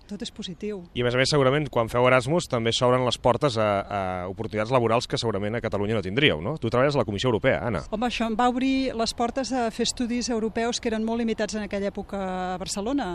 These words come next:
Speaker 1: i a, i a Catalunya, i a Espanya en general. Als anys noranta hi havia poca cosa encara, i em va permetre aprendre noves, eh, no-,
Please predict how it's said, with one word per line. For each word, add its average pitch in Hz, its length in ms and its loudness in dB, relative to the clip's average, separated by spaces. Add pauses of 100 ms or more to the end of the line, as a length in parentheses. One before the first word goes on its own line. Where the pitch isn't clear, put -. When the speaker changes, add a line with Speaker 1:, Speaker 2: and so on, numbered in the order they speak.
(220)
Speaker 1:
i 185 160 -10
a, 165 340 -6 (300)
i - 60 -12
a - 40 -12
Catalunya, 196 460 -4
i 170 80 -4
a 156 60 -6
Espanya 190 320 -4
en 180 80 -6
general. 185 460 -4 (100)
Als 165 160 -12
anys 147 340 -12
noranta 180 480 -4
hi 190 120 -4
havia 185 180 -6
poca 165 220 -6
cosa 220 200 -4
encara, 202 380 -4 (640)
i 208 140 -2
em 190 140 -2
va 190 180 0
permetre 214 540 0 (180)
aprendre 220 440 2 (260)
noves, 214 580 -2
eh, 180 1000 -8 (720)
no-, 175 140 -8